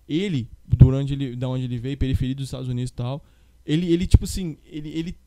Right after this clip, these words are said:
tem, ele, ações como do uso de droga, muita coisa ruim, mano. Mas ele tem várias ações que, que, que, que eu acho maneiro de ver de um cara, tá ligado?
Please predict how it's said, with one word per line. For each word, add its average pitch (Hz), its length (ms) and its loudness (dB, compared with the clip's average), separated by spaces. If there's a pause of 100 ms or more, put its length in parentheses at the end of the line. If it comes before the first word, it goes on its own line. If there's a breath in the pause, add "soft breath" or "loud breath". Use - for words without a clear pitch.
(220)
tem, 220 400 -4
ele, 151 360 -4
ações 139 360 -4
como 131 320 -4
do 117 140 -12
uso 120 160 -10
de 117 80 -10
droga, 131 500 0
muita 139 220 -8
coisa 135 240 -18
ruim, 123 240 -16
mano. 160 220 -16 (500)
Mas 151 220 2
ele 185 160 4
tem 226 220 -2
várias 180 540 -4
ações 190 460 -10
que, 214 400 -12
que, 185 460 -6
que, - 240 -18
que - 100 -8
eu 165 100 -2
acho 165 240 0
maneiro 226 480 -4
de 165 160 -10
ver 147 240 -4
de 147 120 -6
um 160 100 -2
cara, 135 320 -4
tá - 100 -8
ligado? 123 260 -4